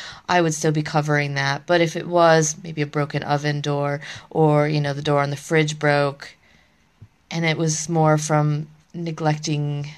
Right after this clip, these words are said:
from the tenants not using it properly or being too hard on it, then there is a bit more of a case to, um, charge everybody for it. But when they're just on a standard A S T for their room only,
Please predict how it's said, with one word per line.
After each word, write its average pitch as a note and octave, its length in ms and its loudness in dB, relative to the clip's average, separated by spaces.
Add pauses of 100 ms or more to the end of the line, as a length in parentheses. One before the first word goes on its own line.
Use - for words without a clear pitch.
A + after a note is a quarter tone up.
(120)
from - 240 -8
the F3 80 -2
tenants F3+ 560 -2
not F3 260 0
using D#3+ 320 -2
it D3+ 120 -6
properly C#3+ 720 -2
or C#3+ 320 -2
being D3+ 260 -2
too D#3 200 -6
hard D3+ 280 2
on C#3+ 140 -2
it, C#3+ 160 -4 (360)
then G#3 360 4
there F#3 160 2
is E3+ 180 4
a D#3 40 -4
bit D#3+ 200 0
more D3+ 160 2
of D3 80 0
a D3+ 60 -4
case C#3+ 480 -6
to, D3 540 -2 (480)
um, D3+ 320 2
charge D3 380 -4
everybody C#3 540 -8
for - 240 -10
it. - 160 -10
But - 160 -20
when F#3+ 100 -8
they're G3+ 220 -4
just E4 260 -2
on F#4 260 4
a F3+ 80 -2
standard A3+ 520 2
A G3 160 0
S F#3 120 -2
T F#3 300 -4
for F3 160 -8
their D#3 220 0
room G#3+ 320 2
only, D#3+ 580 -2